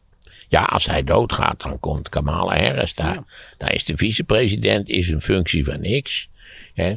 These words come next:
Speaker 1: iedereen is ook altijd enorm teleurgesteld in de vicepresident, maar dat zit structureel ingebouwd in het systeem. De vicepresident heeft maar één functie, namelijk wachten tot de chef doodgaat. En dan opvolgen. Nou, dat is vrij regelmatig is dat gebeurd.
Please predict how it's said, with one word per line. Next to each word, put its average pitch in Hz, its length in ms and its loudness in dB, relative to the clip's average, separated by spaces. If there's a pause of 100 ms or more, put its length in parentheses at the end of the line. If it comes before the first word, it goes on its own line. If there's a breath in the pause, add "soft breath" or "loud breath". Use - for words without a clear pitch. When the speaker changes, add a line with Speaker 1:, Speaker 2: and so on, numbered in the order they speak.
(240)
Speaker 1:
iedereen 98 440 4
is 85 100 2
ook 95 120 -2
altijd 98 320 0
enorm 95 320 0
teleurgesteld 90 760 4
in 82 80 0
de - 80 -2
vicepresident, 104 840 2
maar 110 100 -4
dat 107 140 -2
zit 117 200 -4
structureel 110 680 2
ingebouwd 107 680 0
in 110 100 -2
het 95 100 -4
systeem. - 600 0 (380 loud breath)
De 85 80 -2
vicepresident 143 840 2
heeft 113 220 4
maar 113 160 0
één 117 240 0
functie, 110 420 0
namelijk 131 340 -2
wachten - 360 0
tot - 140 -12
de - 80 -8
chef 104 300 2
doodgaat. - 560 2 (640 soft breath)
En 147 180 0
dan 85 180 2
opvolgen. 127 600 4
Nou, 220 160 0
dat - 180 -12
is - 120 -6
vrij 90 280 2
regelmatig 76 680 2
is 65 140 -4
dat 64 180 -4
gebeurd. 135 460 0